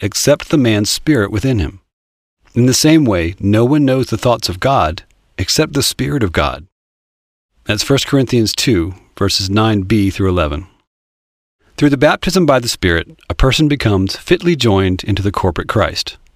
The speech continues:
This baptism is integral to the process that reveals the believer's calling, empowerment, and way of life as a son of God. When one is born again,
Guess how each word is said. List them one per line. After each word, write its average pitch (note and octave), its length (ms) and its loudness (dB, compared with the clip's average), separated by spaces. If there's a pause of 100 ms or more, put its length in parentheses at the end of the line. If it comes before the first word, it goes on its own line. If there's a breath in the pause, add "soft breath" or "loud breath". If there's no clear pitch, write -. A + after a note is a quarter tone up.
(800 loud breath)
This A2 160 0
baptism G2+ 540 2
is F#2+ 120 -2
integral G#2+ 460 0
to G2+ 140 -2
the G2 80 0
process C3+ 480 2
that A#2 100 -4
reveals G2+ 460 0
the A#2+ 100 -2
believer's F#2+ 420 0
calling, - 540 0
empowerment, A2+ 580 0
and B2 300 0
way A#2 200 4
of C#3+ 120 0
life D#2+ 320 -2
as F#2+ 140 -4
a G#2+ 60 -2
son E2+ 200 -2
of E2+ 80 -4
God. - 380 -2 (720)
When B2 180 4
one C#3 160 4
is D#3+ 80 2
born C3 240 2
again, B2+ 400 2